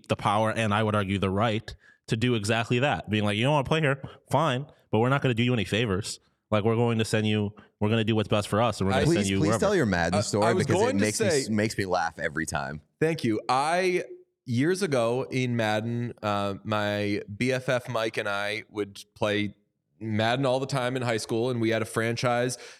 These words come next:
Speaker 3: that we just simmed every season. We were years into the future, probably fifteen years into the future. We had a defensive end called Corin Vance, and we loved this guy. We were crazy about him. And after, I think, his second year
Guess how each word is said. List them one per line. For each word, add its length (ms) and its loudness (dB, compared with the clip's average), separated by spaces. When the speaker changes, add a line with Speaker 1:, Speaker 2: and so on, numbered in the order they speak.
Speaker 3:
that 200 0
we 120 0
just 240 -2
simmed 320 -2
every 260 0
season. 500 -2
We 140 0
were 60 0
years 480 0
into 180 -2
the 120 -4
future, 420 -4
probably 260 -4
fifteen 500 -6
years 220 -4
into 160 -10
the 60 -10
future. 460 -4
We 80 2
had 120 2
a 40 -2
defensive 640 -2
end 220 -2
called 280 -4
Corin 560 0
Vance, 580 -4
and 200 0
we 140 2
loved 460 0
this 220 -2
guy. 300 -4
We 140 2
were 100 2
crazy 460 -2
about 260 -4
him. 140 -6
And 120 0
after, 340 0
I 80 2
think, 180 -2
his 200 0
second 560 -2
year 460 0